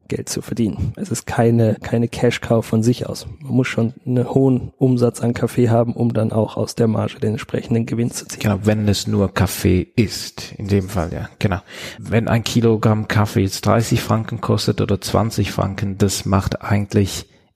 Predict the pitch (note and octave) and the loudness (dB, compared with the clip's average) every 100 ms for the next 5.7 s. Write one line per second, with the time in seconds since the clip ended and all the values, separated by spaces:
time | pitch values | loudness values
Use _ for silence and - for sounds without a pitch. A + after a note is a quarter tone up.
0 | - - - - G2 G2 G2 G2 - - | -4 -2 -2 2 2 2 0 -2 -2 -4
1 | - - G#2 A2+ G2+ G2+ - - F2+ F#2+ | -4 -6 -2 0 2 2 0 2 2 0
2 | - G2+ G2+ G2 G2 G#2 G#2 G#2 F#2+ F#2+ | -4 -2 0 0 2 2 0 0 -2 -4
3 | - F#2 F2+ F#2 F2+ - F#2 F#2+ F#2 F#2 | -2 -2 0 0 0 2 0 2 2 2
4 | F#2 - - - _ - F2+ - F#2 - | 0 -8 -20 -20 _ -2 0 -2 -2 -2
5 | - F#2+ - F2 - G2+ G2 | -2 -2 -2 -4 -2 0 0